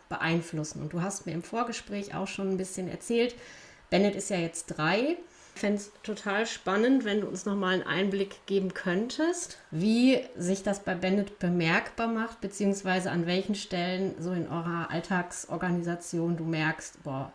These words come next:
irgendwie, ja, ist hier auch schon wieder ein bisschen was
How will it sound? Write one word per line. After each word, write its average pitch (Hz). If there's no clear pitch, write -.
irgendwie, 185
ja, 156
ist -
hier 190
auch 170
schon 185
wieder 170
ein 170
bisschen 165
was -